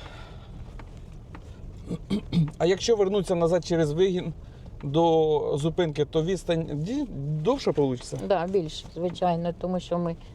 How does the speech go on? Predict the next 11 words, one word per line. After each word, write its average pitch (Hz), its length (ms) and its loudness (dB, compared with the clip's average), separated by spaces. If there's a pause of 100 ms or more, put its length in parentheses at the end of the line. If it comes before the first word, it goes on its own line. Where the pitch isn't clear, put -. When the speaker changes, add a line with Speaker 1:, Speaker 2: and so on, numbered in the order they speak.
(200)
Speaker 2:
і 170 160 -6
у 185 100 -2
центрі 233 440 2
одна 254 300 0
зупинка, 226 680 2
і 202 100 0
повертаємося 196 840 2
на 170 180 2
оцю 165 300 -2
вулицю 165 400 0
попередню, 254 520 2